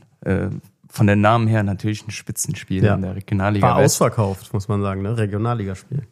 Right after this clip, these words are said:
Speaker 1: Das hat man dann auch gemerkt, dass die Fortuna da ein bisschen überfordert ist, äh, im Vorhinein.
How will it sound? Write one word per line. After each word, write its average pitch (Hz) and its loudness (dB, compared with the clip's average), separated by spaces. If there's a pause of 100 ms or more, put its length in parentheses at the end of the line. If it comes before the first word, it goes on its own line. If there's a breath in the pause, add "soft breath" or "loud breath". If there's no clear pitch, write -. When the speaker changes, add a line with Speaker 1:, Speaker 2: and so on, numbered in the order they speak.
(120)
Speaker 1:
Das 113 4
hat 139 4
man 143 6
dann 117 4
auch 107 0
gemerkt, 127 2
dass 110 -2
die 113 -4
Fortuna 120 4
da 107 2
ein 104 2
bisschen 117 0
überfordert 104 2
ist, - -2
äh, 101 2
im 110 2
Vorhinein. 107 2